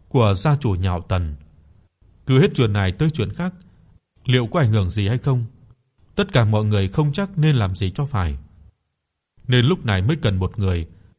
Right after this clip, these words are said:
có đầu óc phân tích lợi hại trước mắt. Loan Đao hung linh nghe vậy, bắt đầu đi qua đi lại một lúc. Bọn tôi đều im lặng ngừng thở nhìn hắn. Khoảng chừng hai phút sau, Loan Đao hung linh đột nhiên dừng bước.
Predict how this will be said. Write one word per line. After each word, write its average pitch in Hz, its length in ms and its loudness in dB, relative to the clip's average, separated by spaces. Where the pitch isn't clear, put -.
có 139 160 2
đầu 127 180 0
óc 170 180 -2
phân 143 180 0
tích 202 180 -6
lợi 104 140 -2
hại 92 180 -4
trước 160 200 -8
mắt. 190 160 -4
Loan 135 240 4
Đao 131 120 4
hung 127 160 2
linh 123 180 0
nghe 120 120 0
vậy, 85 260 -4
bắt 202 200 0
đầu 117 200 6
đi 147 180 2
qua 151 120 2
đi 147 100 2
lại 104 180 -2
một 98 280 -4
lúc. 180 140 -2
Bọn 127 280 2
tôi 165 140 4
đều 120 180 2
im 160 160 2
lặng 110 240 0
ngừng 113 240 2
thở 92 220 0
nhìn 90 160 -2
hắn. 123 260 -4
Khoảng 101 240 0
chừng 98 240 -2
hai 127 140 2
phút 151 180 -4
sau, 120 340 -2
Loan 147 200 4
Đao 151 140 4
hung 151 140 4
linh 143 200 0
đột 98 200 -2
nhiên 127 220 0
dừng 101 240 -4
bước. 175 180 -4